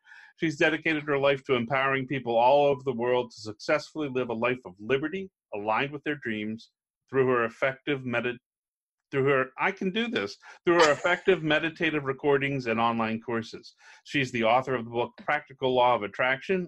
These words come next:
Align Yourself with the Manifesting Conditions and Successfully Attract Your Desires. She also hosts the podcast, The Power of Your Mind, available on Apple Podcasts and Google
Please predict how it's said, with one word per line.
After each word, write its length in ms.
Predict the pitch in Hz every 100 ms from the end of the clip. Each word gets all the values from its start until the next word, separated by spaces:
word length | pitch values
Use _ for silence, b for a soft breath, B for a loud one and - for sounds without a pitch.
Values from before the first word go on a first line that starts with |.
| -
Align 400 | 110 113 123 135
Yourself 400 | 139 139 139 147 -
with 80 | 113
the 60 |
Manifesting 680 | 110 120 143 143 139 - 139
Conditions 720 | 135 139 143 139 110 92 87 _ B B
and 160 | 117
Successfully 640 | 113 120 - 160 - 120 117
Attract 440 | 110 127 123 - 123
Your 80 |
Desires. 480 | 113 113 117 104 90 - - _ b b
She 200 | - 127
also 400 | 143 170 151 123
hosts 500 | 151 160 160 - -
the 100 | 127
podcast, 800 | - 131 139 131 135 139 139 -
The 60 | - -
Power 300 | 131 135 139 135
of 100 | 131
Your 100 | 123
Mind, 460 | 127 135 123 92 78 _ _ _ -
available 440 | 107 120 117 117 113
on 180 | 110
Apple 360 | - 127 127 123 -
Podcasts 760 | 131 127 - 131 131 131 -
and 240 | 104 95 92
Google 280 | 110 113